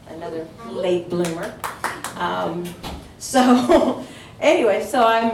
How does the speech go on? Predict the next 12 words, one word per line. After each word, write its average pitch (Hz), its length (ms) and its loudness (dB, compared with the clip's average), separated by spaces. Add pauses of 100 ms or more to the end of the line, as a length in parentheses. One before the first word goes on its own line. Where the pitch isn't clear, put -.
I'm 220 260 0
there, 233 360 4
and 196 140 -2
I'm 180 220 -2 (160)
high 190 200 -6
as 190 120 -6
a - 40 -14
kite, 185 380 -6
and 180 120 -10
I 175 120 -12
meet 175 260 -14
Boris. 170 720 -6